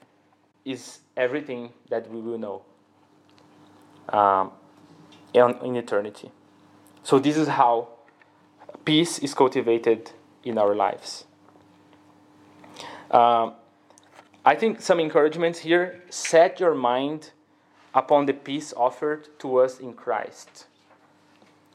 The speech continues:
Uh, and also set your mind upon the love of God for us in Christ, um, to cultivate peace in our lives. I think this is what, um,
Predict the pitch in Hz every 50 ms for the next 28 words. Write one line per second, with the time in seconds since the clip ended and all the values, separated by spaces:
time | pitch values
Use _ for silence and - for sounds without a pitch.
0 | _ _ _ _ _ - - - - 160 170 170 196 226 226 208 175 - - -
1 | 165 175 180 - 170 156 147 147 151 160 160 151 147 - 151 147 151 143 143 135
2 | 123 131 143 156 170 170 165 - - 139 135 - - - 131 127 135 135 135 -
3 | - 143 135 135 147 127 117 139 127 - - 120 73 - - - - _ - -
4 | _ _ _ _ _ _ _ _ _ _ _ _ _ _ _ - - - - -
5 | - 107 107 107 104 101 98 - - _ _ _ _ _ _ _ _ _ _ -
6 | - - 147 - - 160 156 156 156 147 131 131 127 123 - - - - 131 127
7 | - - - - - - _ _ _ _ 135 127 123 117 107 104 107 101 - -
8 | - - - - - _ _ _ _ _ _ _ _ _ _ _ _ _ _ _
9 | _ - 139 165 196 220 202 190 208 190 202 185 - - - _ _ _ _ _
10 | _ _ - 147 143 151 151 151 156 151 - - - _ _ _ _ - 127 123
11 | 123 123 120 120 117 117 117 123